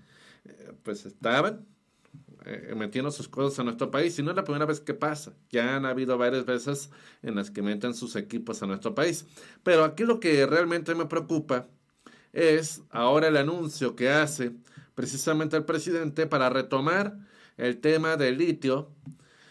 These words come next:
diciendo que va a acudir a un yo-, a un lugar que se llama La Ventana, que es la mina de litio más importante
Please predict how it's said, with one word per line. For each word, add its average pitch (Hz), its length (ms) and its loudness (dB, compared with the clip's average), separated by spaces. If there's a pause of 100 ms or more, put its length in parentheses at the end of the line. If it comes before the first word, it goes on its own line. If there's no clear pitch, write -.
(220)
diciendo 151 760 0 (300)
que 120 280 4
va 165 420 4
a 127 220 4
acudir 156 640 2 (120)
a 123 140 -2
un 151 200 -2
yo-, 151 220 0
a 127 100 -2
un 147 160 -2
lugar 151 320 2
que 143 100 -12
se 104 160 -16
llama 135 460 0
La 143 140 2
Ventana, 139 640 2 (380)
que 120 260 4
es 143 280 -4
la 117 140 -2
mina 147 180 0
de 131 100 2
litio 139 520 0 (520)
más 135 420 -2
importante 131 1040 -2